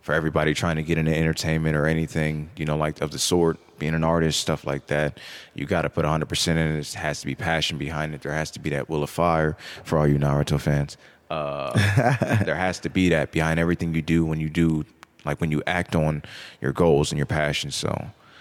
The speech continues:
Speaker 1: whatever it is you're doing, definitely do it a hundred percent.
Speaker 2: And my positive point for this episode is, don't worry about those who talk behind your back. They're behind you for a reason.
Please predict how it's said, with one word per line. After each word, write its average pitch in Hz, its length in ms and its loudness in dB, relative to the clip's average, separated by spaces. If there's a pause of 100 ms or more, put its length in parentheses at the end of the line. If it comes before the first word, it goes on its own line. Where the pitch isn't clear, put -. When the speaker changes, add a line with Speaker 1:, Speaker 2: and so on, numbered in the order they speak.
(400)
Speaker 1:
whatever 82 400 4
it 82 60 6
is 82 200 4
you're 73 80 0
doing, 78 540 2
definitely 71 300 2
do 76 200 4
it 69 60 0
a 71 40 0
hundred 71 220 -4
percent. - 420 0 (680)
Speaker 2:
And 90 160 2
my 95 320 4
positive 98 640 4
point 90 400 2 (480)
for 95 100 4
this 98 180 4
episode 95 640 2
is, 87 160 4
don't 147 240 4
worry 139 260 8
about 110 380 4
those 107 260 6
who 101 100 8
talk 98 300 2
behind 95 400 4
your 85 160 4
back. 85 380 2 (320)
They're 104 260 6
behind 101 460 4
you 95 100 6
for 92 260 6
a 87 40 6
reason. 82 420 4